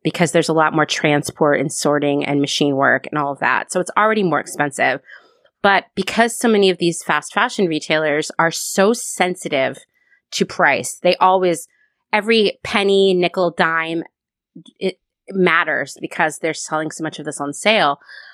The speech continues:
that, uh, they were finding that a lot of these fabric makers who were making the fabrics out of recycled plastic bottles were actually buying brand new plastic bottles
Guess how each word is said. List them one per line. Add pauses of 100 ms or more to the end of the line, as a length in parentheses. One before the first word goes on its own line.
(220)
that,
uh,
they
were
finding
that
a
lot
of
these
fabric
makers
who
were
making
the
fabrics
out
of
recycled
plastic
bottles (460)
were
actually (380)
buying (540)
brand
new (520)
plastic
bottles